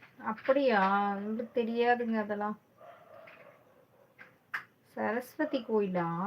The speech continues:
சூப்பர், சூப்பர். மோகன், ஹாய், வாங்க, வெல்கம்.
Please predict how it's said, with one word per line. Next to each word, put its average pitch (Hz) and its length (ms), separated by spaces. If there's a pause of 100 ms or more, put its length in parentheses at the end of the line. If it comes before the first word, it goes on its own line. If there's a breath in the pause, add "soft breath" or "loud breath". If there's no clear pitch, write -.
(240)
சூப்பர், 220 440
சூப்பர். 208 320 (1600)
மோகன், 285 480
ஹாய், 226 420
வாங்க, 220 340
வெல்கம். 208 520